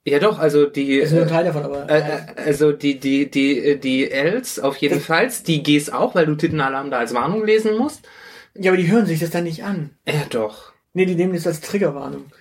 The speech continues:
Speaker 2: Das heißt auf Deutsch, deine Zielgruppe, interessierte Hörer, die dir dann stalkend, äh, einen ausgeben können,
Speaker 1: Äh, ja, wenn mich irgendjemand anspricht, „Du bist doch der vom Elite-Podcast, darf ich dir ein Bier ausgeben?“ Die müssen sowieso dafür sorgen, dass ich keine Fluchtmöglichkeiten habe, wenn sie das sagen. Das haben wir doch schon mal geklärt.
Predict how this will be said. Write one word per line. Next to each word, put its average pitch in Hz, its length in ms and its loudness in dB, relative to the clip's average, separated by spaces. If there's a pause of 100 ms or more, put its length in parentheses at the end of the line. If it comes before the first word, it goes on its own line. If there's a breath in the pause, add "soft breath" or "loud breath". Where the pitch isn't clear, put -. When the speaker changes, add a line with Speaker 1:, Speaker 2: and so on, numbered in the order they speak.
(160 loud breath)
Speaker 2:
Das 160 100 0
heißt 202 120 2
auf 190 80 2
Deutsch, 196 160 0
deine 220 280 2
Zielgruppe, 330 560 -4 (680)
interessierte 214 560 0
Hörer, 233 240 2
die 220 180 -2
dir 202 300 0
dann 180 280 -2
stalkend, 196 600 -2
äh, 175 380 0 (500 loud breath)
einen 175 180 0
ausgeben 208 380 0
können, 208 340 2 (540 loud breath)
Speaker 1:
Äh, 135 960 0
ja, 127 320 2
wenn 143 360 2
mich 135 260 -4
irgendjemand 147 600 0
anspricht, 147 480 -2
„Du 147 80 -10
bist 139 300 -2
doch 135 180 -2
der 135 200 2
vom 131 420 -2
Elite-Podcast, 139 880 -4
darf 131 140 2
ich 131 140 -8
dir 127 140 0
ein 120 220 -4
Bier 160 320 0
ausgeben?“ 135 580 0
Die 131 80 -2
müssen 127 260 -4
sowieso 139 300 0
dafür 131 260 0
sorgen, 127 220 0
dass 120 140 -2
ich - 80 -20
keine 123 160 -2
Fluchtmöglichkeiten 117 960 0
habe, 107 200 2
wenn 110 140 2
sie 107 120 -2
das - 140 -10
sagen. 110 180 2
Das 110 140 -2
haben 131 100 0
wir 120 80 4
doch 104 100 0
schon 110 140 -8
mal 107 100 -4
geklärt. 104 420 -4